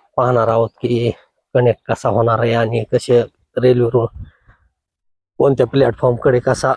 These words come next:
डायव्हर्ट करण्यात आलेला आहे, हे पण पाहणार आहोत. हे आपण बीड या दिशेने आलो आहोत आणि बघू शकतात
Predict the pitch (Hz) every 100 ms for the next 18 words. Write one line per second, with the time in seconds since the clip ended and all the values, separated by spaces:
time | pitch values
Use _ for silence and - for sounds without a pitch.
0 | - _ - - 123 127 127 131 - 123
1 | 120 113 117 117 110 107 107 117 120 -
2 | - 113 110 98 - - _ _ _ _
3 | _ - - _ _ _ _ _ - -
4 | _ _ _ - 131 127 127 - 127 -
5 | _ _ 120 123 123 120 120 - - _
6 | - 120 117 123 - 120 113 113 120 113
7 | 120 - - - - _ 113 113 113 110
8 | 117 110 - 113 -